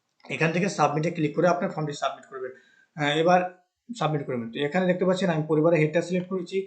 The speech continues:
আহ, যে নামটা আর কি যাকে হেড করেছি সেই নামটা এখানে ডিসপ্লেতে শো হচ্ছে এবং যে ডিলারের কাছে আমরা মাল পাচ্ছি বা রেশন পাচ্ছি সেই ডিলারের নামটা এখানে শো হচ্ছে। তো সব কিছু ঠিকঠাক থাকার পরে,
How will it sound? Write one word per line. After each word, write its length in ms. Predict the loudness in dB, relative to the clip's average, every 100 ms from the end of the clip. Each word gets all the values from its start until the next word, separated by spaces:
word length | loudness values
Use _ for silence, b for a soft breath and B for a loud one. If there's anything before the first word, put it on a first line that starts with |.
| B B -4
আহ, 520 | 0 2 0 -2 0
যে 140 | 0
নামটা 380 | 2 2 2 0
আর 100 | 0
কি 60 | 0
যাকে 220 | 0 0
হেড 140 | -4
করেছি 200 | -4 -10
সেই 160 | -12 -10
নামটা 220 | -8 -6
এখানে 200 | -6 -6
ডিসপ্লেতে 400 | -8 -10 -10 -10 -4
শো 140 | -2
হচ্ছে 200 | -2 -4
এবং 440 | -10 -8 -4 -4 -4 B B B
যে 160 | 0 0
ডিলারের 320 | 4 4 4
কাছে 200 | 2 0
আমরা 220 | -4 -4
মাল 200 | -4 -4
পাচ্ছি 360 | -4 -4 -2 0
বা 340 | 2 2 0 -4 -6 -6
রেশন 260 | -8 -6 -2
পাচ্ছি 440 | -2 -2 -4 -6 B B
সেই 180 | -6 -6
ডিলারের 220 | -2 -2
নামটা 240 | -2 -4 -6
এখানে 220 | -8 -10
শো 180 | -8 -8
হচ্ছে। 320 | -8 -14 -18 -20 _ _ _
তো 200 | -4 -4
সব 180 | -2 -4
কিছু 160 | -2 -2
ঠিকঠাক 240 | -4 -6 -6
থাকার 300 | -4 0 0
পরে, 400 | 4 2 2 -4